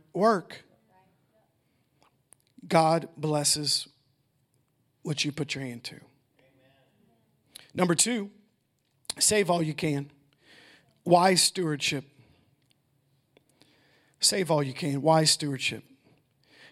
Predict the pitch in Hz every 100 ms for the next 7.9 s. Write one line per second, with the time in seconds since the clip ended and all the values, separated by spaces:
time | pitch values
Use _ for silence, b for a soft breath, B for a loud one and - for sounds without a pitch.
0 | - 196 208 - 214 233 240 - 175 170
1 | 180 - 170 165 165 165 165 - 220 214
2 | 165 - 131 - _ _ _ b b b
3 | b b - 202 190 170 - 202 196 175
4 | 175 170 180 170 - 196 175 156 - _
5 | _ _ _ _ _ _ _ _ - _
6 | _ _ _ _ _ _ B B B B
7 | B 196 254 226 254 220 214 240 269